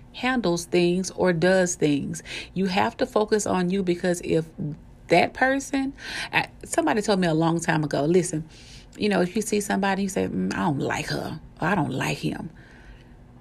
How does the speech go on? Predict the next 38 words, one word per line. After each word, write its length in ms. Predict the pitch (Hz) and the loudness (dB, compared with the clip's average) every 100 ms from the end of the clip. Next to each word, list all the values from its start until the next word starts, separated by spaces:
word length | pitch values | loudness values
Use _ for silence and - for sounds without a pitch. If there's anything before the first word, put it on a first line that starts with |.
| - - - - | -20 -20 -20 -4
For 200 | - 220 | 6 8
you 240 | 202 302 | 8 6
not 240 | 285 226 - | 6 4 4
to 120 | 165 | 2
like 380 | 160 175 214 - | 4 4 2 2
that 200 | 233 240 | 2 2
person, 460 | 233 233 226 233 | 2 2 0 -4
for 160 | 202 180 | -2 -2
you 180 | 175 208 | 0 0
not 240 | 208 190 | 0 -2
to 120 | 170 | -2
like 360 | 165 180 190 - | 0 2 0 -2
them, 380 | 202 196 196 - - - - - | -2 0 -2 -8 -16 -20 -20 -8
one, 640 | 165 190 247 269 254 240 - - - - - | -2 2 2 2 0 -2 -6 -20 -20 -20 -12
you, 360 | 175 170 226 - | -2 4 4 4
if 240 | - 202 | 4 6
it's 160 | 196 180 | 6 4
spiritual, 640 | - 370 370 196 - 175 | 4 4 6 4 4 4
you'll 120 | 180 180 | 6 6
be 100 | 180 | 6
able 140 | 165 | 4
to 60 | 165 | 2
say, 440 | 175 165 160 - - - - - | 2 2 0 -4 -12 -20 -10 -4
"My 120 | 151 | -4
spirit 420 | - - 202 165 | -2 2 4 4
ain't 160 | 147 151 | 0 -2
connecting 480 | 160 185 185 151 | -2 0 0 -2
with 160 | 143 143 | -4 -6
them." 320 | 180 196 196 - - - - - - - - - | -8 -8 -12 -14 -20 -20 -20 -20 -20 -20 -16 -4
But 300 | 170 190 - - - | 4 4 4 -4 -10
two, 600 | - 381 381 269 208 208 - - - | 0 4 6 6 2 -2 -8 -12 0
if 200 | 185 185 | 0 2
you 120 | 208 | 0
say 300 | 202 220 214 | 2 6 6
that 140 | 208 | 6
about 240 | 202 202 196 | 4 4 4
an 80 | 202 | 2
individual, 720 | 208 196 208 208 208 208 | 0 2 4 4 2 -2